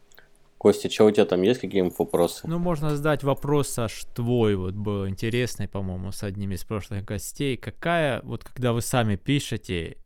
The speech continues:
Speaker 2: какая вам нужна для этого энергетика? То есть кто-то любит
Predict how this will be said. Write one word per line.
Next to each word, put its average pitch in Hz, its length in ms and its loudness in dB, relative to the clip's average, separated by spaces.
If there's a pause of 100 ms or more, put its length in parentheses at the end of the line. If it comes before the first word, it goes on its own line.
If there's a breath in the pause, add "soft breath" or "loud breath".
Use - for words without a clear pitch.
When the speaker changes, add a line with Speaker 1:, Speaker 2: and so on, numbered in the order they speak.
Speaker 2:
какая 143 340 0
вам 123 180 0
нужна 117 300 -2
для 110 180 0
этого 110 300 0
энергетика? 110 760 -2
То - 120 -12
есть - 180 -12
кто-то - 420 0
любит 110 420 0